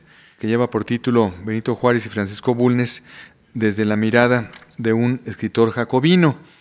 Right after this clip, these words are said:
que José Trinidad Pérez fue precisamente un periodista, poeta, que respondió ante los libros de Francisco Bulnes, que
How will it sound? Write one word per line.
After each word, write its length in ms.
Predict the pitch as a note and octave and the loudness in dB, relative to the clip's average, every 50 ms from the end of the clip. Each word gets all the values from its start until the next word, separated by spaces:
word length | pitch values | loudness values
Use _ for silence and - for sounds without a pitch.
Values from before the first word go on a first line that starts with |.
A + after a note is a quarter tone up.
| _ _ | _ _
que 680 | - - A2 G#2+ G#2+ G#2 G#2 G#2 G#2 G#2+ G2+ - _ _ - | -4 0 0 2 2 2 2 0 0 -2 -4 -10 _ _ -8
José 180 | A#2 - C3+ | -6 -6 -6
Trinidad 400 | B2+ C3+ C3+ C3+ C3+ C#3 C#3 C#3 | -4 -2 0 2 2 2 2 0
Pérez 280 | C#3 C#3+ C3 C3 B2 - | 0 0 0 0 -2 -2
fue 160 | - B2+ B2 | -2 -2 -2
precisamente 840 | - A#2+ G#2+ - - - B2 A#2+ A#2+ A#2+ A#2+ A#2 - A#2+ A#2 - - - | -2 -6 -8 -8 -8 -6 -4 -2 -2 -2 -2 0 0 -2 -2 -4 -8 -8
un 480 | C3 A2+ A2+ A2+ A2+ A2+ G#2+ G2 D2+ - - _ _ - | -8 -6 -6 -6 -6 -6 -8 -10 -12 -18 -20 _ _ -8
periodista, 640 | - G2+ G2+ G#2 G#2+ A#2+ C#3+ C#3+ B2+ - B2+ A#2 - | -6 -4 -2 0 0 0 -2 -2 -2 -2 -4 -4 -2
poeta, 500 | - G#2+ A#2 B2+ B2 - - A#2+ A#2+ - - - _ _ _ _ _ _ | 0 2 2 2 2 0 -2 -4 -4 -6 -12 -20 _ _ _ _ _ _
que 380 | - A#2+ A2 G#2+ G#2+ G#2 A2 A2 A2+ | -2 0 2 2 2 2 0 -2 -2
respondió 720 | A2+ A2+ G#2+ - - B2+ B2 B2+ A#2+ C#3+ D3+ D#3+ D#3+ D#3 D#3 - - - - - - _ _ - | -4 -4 -4 -4 -4 -4 -4 -2 0 0 0 0 0 -4 -8 -16 -20 -20 -20 -20 -20 _ _ -6
ante 880 | B2 A#2 G#2+ G#2 G2 - - G#2 G#2 G#2 G#2 G#2 G#2+ A2 A2 - _ _ | -4 -4 -4 -4 -4 -2 0 0 2 2 0 0 -2 -4 -6 -12 _ _
los 200 | - A2 G#2+ G#2 | -6 -6 -6 -4
libros 400 | G#2 A2 B2 B2+ B2+ C3 B2 A2 | -2 -2 0 0 0 -2 -2 -2
de 80 | - B2 | -4 -6
Francisco 460 | - A2 G2+ F#2+ A2+ A2 - - C3+ | -6 -6 -6 -6 -8 -4 -2 -2 0
Bulnes, 640 | C3+ D3+ D#3 D3 C#3 C3 C3 C3 - - - - _ _ _ _ _ _ _ _ _ - | 4 4 4 4 4 4 2 0 -2 -4 -8 -10 _ _ _ _ _ _ _ _ _ -8
que 600 | - G#2+ G2+ G2+ G2 G2 G2 G2 F#2+ F2+ - | -4 -2 -2 0 0 0 -2 -2 -4 -8 -12